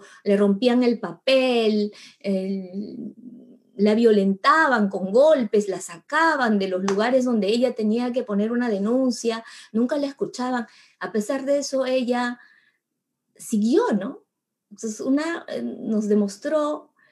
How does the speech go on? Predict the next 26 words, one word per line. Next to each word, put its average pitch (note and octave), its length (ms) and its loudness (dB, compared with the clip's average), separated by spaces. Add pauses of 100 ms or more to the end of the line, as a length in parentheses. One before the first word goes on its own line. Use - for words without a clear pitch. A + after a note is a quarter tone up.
(240)
valor, G3 960 0
nos F#3+ 180 -8
demostró A3 800 -6 (340)
coraje, G#3 920 -4 (520)
y F#3 420 -2
nos F3 260 -14
dem-, F3+ 320 -8
y F3 420 -14
nos F#3 140 -8
sentimos A#3+ 640 -2 (100)
tan C4+ 260 0
orgullosos F#3+ 640 -2
de F#3+ 80 -4
esa G3+ 160 -4
mujer. G3 380 -4 (200)
Y G#3 140 2
en A3 80 6
nombre B3+ 300 2
de D4 80 0
Mamá G3+ 240 0
Angélica, B3+ 540 -2
orgullosos A3+ 600 -2
de G#3+ 140 0
todas D#4+ 600 0
las B3+ 200 -8
mujeres, C4+ 800 -2